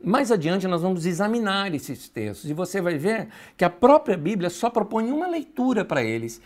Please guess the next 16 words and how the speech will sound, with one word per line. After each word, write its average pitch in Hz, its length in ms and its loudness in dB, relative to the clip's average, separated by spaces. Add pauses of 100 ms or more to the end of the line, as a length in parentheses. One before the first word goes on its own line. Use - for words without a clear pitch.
(140)
e 180 80 0
a 208 60 4
leitura 180 560 0
é 185 280 -2 (140)
o 185 100 -4
porquê. 165 680 -8 (500)
A 165 140 0
Bíblia 233 300 2
não 170 200 0
fala 185 600 -2 (140)
de 156 240 -10
como, 156 680 0 (460)
mas 143 220 0
a 147 80 2
Bíblia 139 300 0
fala 170 480 0